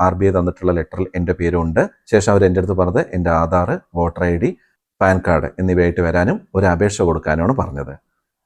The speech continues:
അങ്ങനെ ചെയ്ത് കഴിഞ്ഞാൽ നമ്മുടെ പൈസ നമുക്ക് തിരിച്ചു കിട്ടും. ഈ ഒരു കാര്യം പറഞ്ഞിട്ട് ഒരു ആറേഴ് മാസം മുന്നേ ഞാനൊരു വീഡിയോ ചെയ്തിരുന്നു. ആ സമയത്ത് ഏകദേശം നാൽപത്തിമൂവായിരം കോടിയോ മറ്റേ ഉണ്ടായിരുന്നത്. ഇപ്പോൾ നോക്കൂ, അത് എഴുപത്തെട്ടായിരം കോടി രൂപയുണ്ട്. ഒരു പക്ഷേ നമുക്ക് അവകാശപ്പെട്ടുള്ള ഒരു പൈസ അതിലുണ്ടെങ്കിലോ? ഒന്ന്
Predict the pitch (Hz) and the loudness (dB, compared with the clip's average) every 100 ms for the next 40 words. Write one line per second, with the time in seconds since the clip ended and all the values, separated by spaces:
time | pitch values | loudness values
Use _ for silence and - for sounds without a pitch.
0 | - 117 113 92 85 90 180 - 87 85 | 0 2 4 2 2 2 0 0 0 0
1 | 78 78 - 120 82 - 78 76 78 71 | 0 -2 -2 -4 -4 -6 -6 -6 -8 -8
2 | 73 - _ _ _ _ _ 120 135 127 | -14 -18 _ _ _ _ _ 4 4 6
3 | 113 113 110 110 98 101 113 101 95 101 | 4 4 2 4 4 4 4 2 0 -2
4 | 104 101 95 95 85 95 95 90 85 82 | -2 -2 -2 -2 -2 -2 -4 -2 -2 -4
5 | 143 - _ _ - 123 131 127 120 110 | -10 -12 _ _ 0 2 4 4 6 4
6 | 107 113 98 98 101 113 110 107 104 98 | 2 4 2 2 0 2 2 2 2 2
7 | 98 98 - 92 85 82 82 101 151 _ | 2 0 -2 -2 0 -2 -2 -2 -4 _
8 | 92 117 107 98 107 101 107 _ _ _ | -2 0 2 2 2 2 -2 _ _ _
9 | 92 101 101 101 107 107 107 95 92 90 | 2 2 0 -2 0 0 0 0 2 2
10 | 87 80 76 76 _ _ 139 147 107 - | 2 -2 -6 -14 _ _ 2 2 0 0
11 | 92 - 101 104 104 90 95 95 101 101 | -6 -4 -4 0 2 4 2 0 -4 -4
12 | 101 101 95 87 - 90 90 92 82 95 | 0 -2 0 -2 0 -2 0 0 0 0
13 | 95 92 92 _ _ _ _ _ _ _ | 0 -2 -4 _ _ _ _ _ _ _
14 | _ 151 | _ 0